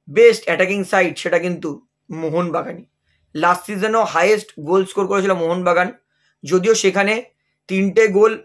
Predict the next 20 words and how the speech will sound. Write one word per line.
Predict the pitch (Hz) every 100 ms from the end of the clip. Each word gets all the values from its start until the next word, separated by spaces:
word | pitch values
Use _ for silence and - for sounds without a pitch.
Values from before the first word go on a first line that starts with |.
| _
ফ্রিতে | - 180 208
পেয়ে | 202 196
গেছিল | 196 196 208
মুম্বাই | 202 175 170 190
সিটি | 190 185 196
এফসি, | 190 190
কারণ | 190 185
জামশেদপুর | 156 151 185 190 180 185
একটা | 160 175
ভুল | 156 156 160
সিদ্ধান্ত | 165 156 170 165
করে | - 170
দিয়েছিল, | 165 156 175 175 - _ _ _ _ _ -
at | 175 165
a | 190
time | 190 190 202 -
পাঁচটা | 165 156 190
বিদেশি | 180 180 190
খেলিয়ে | 180 175 180
দিয়েছিল। | 180 180 185